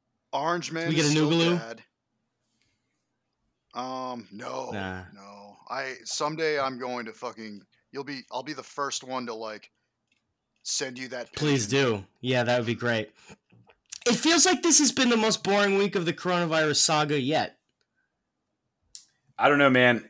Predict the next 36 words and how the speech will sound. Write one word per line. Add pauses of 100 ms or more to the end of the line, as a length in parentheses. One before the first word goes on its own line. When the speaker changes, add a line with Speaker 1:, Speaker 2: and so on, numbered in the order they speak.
Speaker 3:
It's
starting
to
heat
up
Speaker 1:
Yeah,
Speaker 3:
again.
I
don't
know
Speaker 1:
I
mean
Speaker 3:
if
you
guys
are
getting
that
up
there,
but
down
here
it's
starting
to
heat
up
again.
They're
start-,
they're
really,
really,
like,
just,